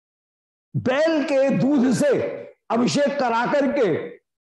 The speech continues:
कछुए की पीठ पर उत्पन्न होने वाले रोमों की चमर से उसका पूजन किया जाए, उसके ऊपर चमर की जाए, किया जा सकता है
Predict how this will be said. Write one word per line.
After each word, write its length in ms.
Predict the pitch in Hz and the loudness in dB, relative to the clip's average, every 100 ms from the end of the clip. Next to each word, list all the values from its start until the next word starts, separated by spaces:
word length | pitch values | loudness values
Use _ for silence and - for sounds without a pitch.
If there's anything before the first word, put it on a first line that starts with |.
| _ _ _ _ _ _ _ _ | _ _ _ _ _ _ _ _
कछुए 440 | 254 - 277 320 302 | -6 0 2 2 2
की 220 | 302 302 | 2 0
पीठ 640 | 302 - - 302 320 - | -2 -6 2 4 4 2
पर 140 | 294 285 | 0 2
उत्पन्न 440 | 269 - 285 285 | 0 0 2 2
होने 300 | 254 262 277 | 2 0 2
वाले 380 | 277 254 277 269 | 2 2 2 2
रोमों 460 | 196 240 269 294 285 | 2 2 2 2 2
की 200 | 294 277 | 0 -2
चमर 400 | - 269 320 311 | 0 0 2 2
से 440 | 190 196 127 - _ | 0 0 -2 -8 _
उसका 240 | 269 - 247 | -6 -2 -2
पूजन 400 | 240 214 208 180 | 2 2 2 2
किया 240 | 208 202 | 2 2
जाए, 420 | 202 208 247 - - 214 | 0 -2 -4 -8 -6 -6
उसके 180 | - | -2
ऊपर 160 | 233 220 | 0 0
चमर 420 | - 214 202 202 | 0 0 2 0
की 80 | 165 | 0
जाए, 340 | - 196 - - | 0 -2 -6 -6
किया 160 | - 226 | 0 2
जा 200 | 180 - | 2 -2
सकता 320 | 190 175 226 | -4 -4 -2
है 140 | 202 | -4